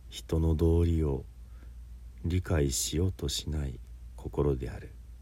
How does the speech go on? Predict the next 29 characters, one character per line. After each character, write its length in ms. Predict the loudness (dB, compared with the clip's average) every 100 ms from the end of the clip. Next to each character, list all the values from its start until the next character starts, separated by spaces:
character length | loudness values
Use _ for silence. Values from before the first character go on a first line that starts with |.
| -16 -16 -16 -16 -16 -16 -18 -16 -16 -14 -16 -14 -14 -14 -14 -16 -16 -16 -4
我、 360 | 0 0 -2 -6 -14 -14 -14 -16 -16 -16 -16 -18 -18 -16 -16 -16 -10
た 160 | -4 0
だ 200 | 0 -2
樽 340 | -4 0 2 2
を 80 |
知 200 | 0 -2
る 100 | -2
べ 180 | 0 -2
し。 240 | -4 -6 -10 -16 -16 -16 -16 -18 -16 -16 -16 -16 -16 -16 -16 -18 -18 -18 -16 -16 -14 -10
他 140 | 2 4
欲 280 | 4 2
の 120 | 0 2
者 280 | 4 2
は 140 | 2 -2 -12 -16 -16 -16 -16 -16 -16 -14 2
天 260 | 6 6
の 140 | 6 4
御 160 | 2
殿 240 | 4 2 4
に 160 | 2
住 260 | 0 2 2
む 60 |
と 180 | 2 0
い 160 | 2 2
え 60 |
ど 100 | 0
も 140 | -2 -6
足 120 | -4
ら 120 | -4 -4
ず、 200 | -10